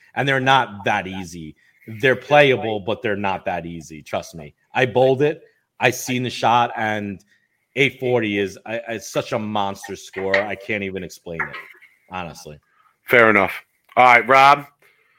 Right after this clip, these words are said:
Speaker 2: check us out on social media. I'm at the two one fifth. He's at Brooklyn Rob eleven. Check out P B A Bowling. The finals are coming up, probably on right now. I'm gonna go
Speaker 1: I gotta,
Speaker 2: downstairs
Speaker 1: I gotta check it out. I
Speaker 2: make
Speaker 1: know.
Speaker 2: sure that I, make sure that I catch up here.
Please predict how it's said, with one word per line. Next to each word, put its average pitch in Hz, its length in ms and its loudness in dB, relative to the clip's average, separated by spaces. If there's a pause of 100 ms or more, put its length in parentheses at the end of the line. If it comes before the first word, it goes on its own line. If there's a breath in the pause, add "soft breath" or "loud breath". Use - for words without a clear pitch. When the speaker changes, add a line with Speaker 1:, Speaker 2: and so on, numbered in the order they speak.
(380)
Speaker 2:
check 147 180 4
us 147 140 0
out 135 180 6
on 131 140 0
social 135 340 2
media. 135 420 2 (200)
I'm 113 140 -4
at 117 140 0
the - 60 -20
two - 200 -10
one 117 160 -4
fifth. 120 260 -2
He's 110 180 -6
at 107 180 0
Brooklyn 107 240 -6
Rob 107 220 4
eleven. 110 340 2 (500 soft breath)
Check - 260 6
out 143 160 8
P 143 140 4
B 127 140 4
A 113 80 4
Bowling. 107 360 4
The 98 80 -16
finals 101 420 -2
are 95 40 -12
coming 95 280 -6
up, 101 220 0
probably 98 320 4
on 98 240 0
right 92 180 -2
now. 95 160 -4
I'm 90 60 -6
gonna 92 140 -10
go 95 100 -2
Speaker 1:
I 92 240 -2
gotta, - 0 -
Speaker 2:
downstairs 110 340 2
Speaker 1:
I 104 40 -2
gotta 101 160 -2
check 104 180 -4
it 101 80 0
out. 101 240 2
I 92 80 -2
Speaker 2:
make 95 120 4
Speaker 1:
know. 95 60 0
Speaker 2:
sure 98 180 2
that 95 180 0
I, 95 200 2
make 92 160 -4
sure 98 220 0
that 92 100 2
I 90 60 2
catch - 320 0
up 98 180 4
here. 92 240 2